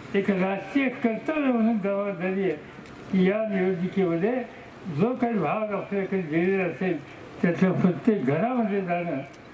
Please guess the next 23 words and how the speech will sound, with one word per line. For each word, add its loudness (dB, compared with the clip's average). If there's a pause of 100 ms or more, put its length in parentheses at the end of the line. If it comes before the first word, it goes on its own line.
(360)
आपली 4
भूमिका 6
मांडणं, -2 (640)
शिंदे 4
साहेबांच्या 0
संबंधीचा 2
जो 2
काही 2
कार्यक्रम 0
असेल 2
तो 4
त्यांच्यापर्यंत 2
पोहोचवणं, 0 (760)
मतदानाच्या 0
आदल्या 0
दिवशी -2 (560)
पुन्हा 4
एकदा 2
त्यांना 0
मतदानाची -2
आठवण -2
करून -2
देणं 0